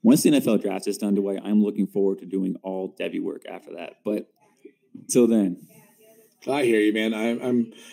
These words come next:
Speaker 2: my, my, I think that's part of my issue at this point too, is I'm ready to shift on to the twenty twenty-three class. Li-, like, I'm kinda, I'm not used to diving this deep into the draft. Like, I've watched these guys for several years, but I'm not used to
Speaker 1: Yeah.
Speaker 2: spending several months.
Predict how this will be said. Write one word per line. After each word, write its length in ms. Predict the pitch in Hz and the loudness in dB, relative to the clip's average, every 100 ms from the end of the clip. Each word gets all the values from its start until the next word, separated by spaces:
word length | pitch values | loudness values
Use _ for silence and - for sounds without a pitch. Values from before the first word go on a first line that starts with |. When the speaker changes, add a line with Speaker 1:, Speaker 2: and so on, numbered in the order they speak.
| - | -6
Speaker 2:
my, 140 | 131 135 | 0 2
my, 280 | 123 123 143 | 2 2 2
I 60 | 139 | 4
think 200 | 135 127 117 | 4 4 2
that's 160 | 117 117 | 0 0
part 240 | - 120 | 0 2
of 60 | 110 | 2
my 160 | 113 | 0
issue 600 | 110 101 113 120 104 113 | 0 -2 -4 -2 0 0
at 80 | 107 | 0
this 140 | 107 - | -2 -4
point 220 | 110 101 | -8 -4
too, 100 | 110 | -2
is 80 | 110 | 0
I'm 120 | 113 | 2
ready 180 | 113 107 | 2 2
to 80 | |
shift 300 | 107 123 107 | 0 -2 -4
on 180 | 107 104 | -6 -10
to 60 | 104 | -8
the 80 | 101 | -10
twenty 260 | - 107 104 | -10 -10 -10
twenty-three 400 | 113 104 107 107 | -8 -8 -6 -6
class. 420 | 117 120 120 - _ _ _ _ _ | -6 -8 -8 -16 _ _ _ _ _
Li-, 180 | 117 123 113 | -2 0 0
like, 140 | 113 | 0
I'm 160 | 113 110 | 0 -2
kinda, 380 | 117 110 110 110 | -4 -2 -2 -2
I'm 140 | - | -2
not 160 | 127 110 | -2 0
used 260 | 110 - | 0 0
to 60 | 110 | -4
diving 480 | 101 110 110 104 104 | -4 -2 -2 -4 -2
this 180 | 113 - | -2 0
deep 260 | 117 110 | -2 0
into 200 | 117 117 | -2 -2
the 120 | 113 117 | -2 -2
draft. 440 | 120 123 123 _ _ _ - _ 127 | -2 -4 -8 _ _ _ -20 _ -2
Like, 140 | 127 | 2
I've 120 | 127 | 2
watched 260 | 127 160 - | 2 0 -2
these 180 | 117 104 | -4 -4
guys 260 | 107 98 98 | -6 -8 -10
for 100 | 104 | -10
several 300 | 113 101 101 | -10 -10 -8
years, 320 | 98 104 107 | -8 -8 -6
but 80 | 113 | -4
I'm 80 | 113 | -4
not 240 | 113 117 | -6 -8
used 240 | 110 104 | -10 -6
to 80 | 120 | -6
Speaker 1:
Yeah. 100 | 95 | -6
Speaker 2:
spending 420 | 90 131 117 107 104 _ _ _ - | -2 0 0 -2 -10 _ _ _ -4
several 380 | - 143 127 | 0 2 2
months. 500 | 113 117 104 - - | 0 -4 -6 -12 -14